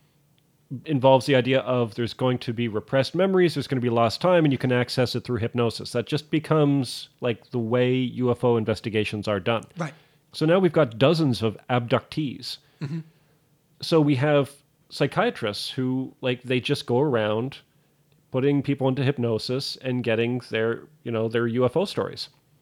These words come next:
Speaker 1: So one of those ufologists is a Doctor Alvin Lawson from California State University. And he has a question. Could people who have no abduction experiences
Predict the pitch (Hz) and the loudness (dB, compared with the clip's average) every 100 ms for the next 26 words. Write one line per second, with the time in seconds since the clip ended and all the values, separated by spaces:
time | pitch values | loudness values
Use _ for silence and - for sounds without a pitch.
0 | _ _ _ _ - - 151 127 190 254 | _ _ _ _ -6 -2 0 2 2 2
1 | 196 160 156 131 127 131 143 117 139 143 | 2 2 4 0 -2 0 2 4 4 4
2 | 113 - 90 - - - _ - 120 117 | 2 -4 -12 -14 -16 -18 _ -10 -6 2
3 | 127 - 123 131 131 120 110 113 113 - | 2 2 -2 0 2 2 2 2 2 -2
4 | 101 107 107 127 120 123 113 - 127 120 | -10 -12 -4 -2 -2 -2 -4 -4 -6 -4
5 | 123 110 110 - - - _ - _ _ | -6 -4 -4 -6 -14 -18 _ -20 _ _
6 | _ _ - 147 135 226 196 190 131 - | _ _ 0 2 2 0 0 -2 -2 -2
7 | 110 - - _ _ _ _ _ _ _ | -2 -4 -18 _ _ _ _ _ _ _
8 | _ - 175 156 - 240 254 285 175 185 | _ -2 -2 -2 -2 -2 0 0 0 0
9 | 135 143 123 120 135 185 196 - _ - | 0 0 0 0 2 4 2 0 _ -4
10 | 131 123 143 - 143 117 - 139 123 107 | -2 2 2 2 -2 -2 -4 -2 0 -2
11 | - 95 - | -6 -12 -10